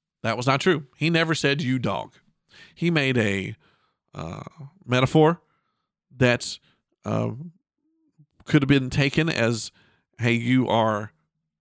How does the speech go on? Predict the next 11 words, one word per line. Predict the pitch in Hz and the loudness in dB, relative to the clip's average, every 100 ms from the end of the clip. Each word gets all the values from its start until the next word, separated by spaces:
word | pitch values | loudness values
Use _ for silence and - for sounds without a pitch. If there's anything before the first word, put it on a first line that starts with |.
| _ | _
a | 110 | -8
dog." | 101 92 98 139 _ _ _ _ - | -4 -4 -4 -8 _ _ _ _ -2
But | 170 | 2
he | 180 190 | 2 4
also | 170 262 - 147 | 4 4 2 0
could | - 127 120 | 2 0 2
be | 123 120 165 _ _ _ _ - | 0 0 -4 _ _ _ _ -6
making | 127 123 139 | -4 -2 -2
the | 123 | 0
metaphor | 113 120 - 123 | 0 0 2 2
that, | 135 131 | 2 -2